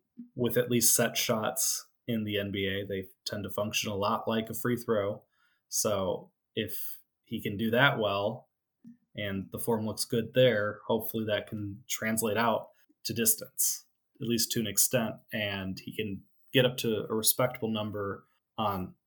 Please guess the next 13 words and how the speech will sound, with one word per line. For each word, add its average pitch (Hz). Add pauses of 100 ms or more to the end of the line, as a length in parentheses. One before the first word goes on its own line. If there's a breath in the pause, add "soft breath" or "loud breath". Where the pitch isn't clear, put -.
(300)
three-point 127
attempts, - (420)
and 92 (560)
then 120
he 113
can 107
literally 104
play 101 (340)
anywhere 120
you 104
want 95
on 98
offense, 95